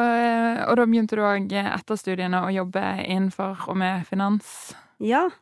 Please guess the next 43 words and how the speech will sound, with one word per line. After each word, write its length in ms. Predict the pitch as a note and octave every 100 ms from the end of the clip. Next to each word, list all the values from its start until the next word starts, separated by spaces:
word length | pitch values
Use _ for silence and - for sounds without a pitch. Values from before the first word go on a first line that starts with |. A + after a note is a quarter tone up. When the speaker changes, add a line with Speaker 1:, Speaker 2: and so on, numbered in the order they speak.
| _ _ - - _ _ _
Speaker 2:
Da 80 | C4
skrev 420 | - C#4 C4+ A#3
jeg 160 | A3+ -
oppgave 680 | - _ - A#3 F#3 E3+ D#3+
om, 400 | - F3+ F3 E3+ E3
eh, 440 | D#3 D#3 D3+ D3+ - _ -
private 380 | F#3 E3+ E3 B3+
equity, 380 | - - A#2+ E3 D#3 G3 -
eh, 420 | E3+ D#3+ D#3 D3+ -
og 240 | F3+ E3
kom 280 | - F#3 F3
i 60 | D#3+
kontakt 720 | E3+ D#3+ F#3 _ - _ -
med 320 | D#3+ D3+ D3+
Hightech 360 | E3+ E3+ - -
Vision 440 | A3 - D#3 C#3
i 80 | -
Stavanger, 420 | - C#3+ D#3+ G#3+ - _ _
Speaker 1:
Mhm. 260 | A#3 A3 D#4 - - - - _ _
Speaker 2:
som, 800 | - - - G#3 F#3+ F#3 F3+ F3
eh, 280 | E3 E3 E3 -
tilbydde 400 | F#3 F3+ F3 D#3
meg 220 | D3+ D3+
et 140 | D#3
internship. 480 | - B3+ D3 C#3+ - _ - -
Så 160 | - G3+
det 100 | -
aller 200 | B3+ G#3
første 260 | F3+ F3 F3
jeg 120 | D#3+
gjorde, 340 | D#3+ E3+ D#3
var 220 | D3+ D#3 D3+
å 20 |
være 200 | D#3 D3+
en 180 | D3 C#3+
ganske 360 | - E3+ F#3+ E3+
lang 300 | F3 F#3+ D#3
sommer 400 | - D#3+ E3+ D3+
i 100 | D3
Stavanger, 640 | - D#3 D#3 D#3+ D3 C#3 D3
eh, 560 | D#3+ - - - E2+ F#2
og 140 | D#3
ha, 260 | D3+ C2+